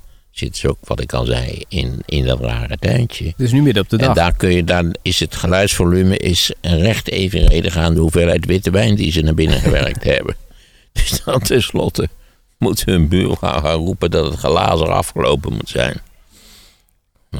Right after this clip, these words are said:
Speaker 1: geloof dat het dan ook wel afgelopen is. Ik, ik hoor het wel, want ik zit daar natuurlijk boven.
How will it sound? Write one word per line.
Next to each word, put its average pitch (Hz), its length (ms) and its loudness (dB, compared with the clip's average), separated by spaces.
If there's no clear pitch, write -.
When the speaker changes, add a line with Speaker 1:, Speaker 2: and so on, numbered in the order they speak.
Speaker 1:
geloof 62 280 -4
dat 62 140 -4
het 64 120 -4
dan 62 180 -4
ook 58 160 -6
wel 62 120 0
afgelopen 57 580 -2
is. - 300 -4
Ik, 58 120 -10
ik 82 160 -4
hoor 104 340 4
het 87 160 0
wel, 82 460 2
want - 140 -6
ik - 100 -12
zit - 200 -6
daar 60 160 -4
natuurlijk 60 380 -6
boven. 82 440 2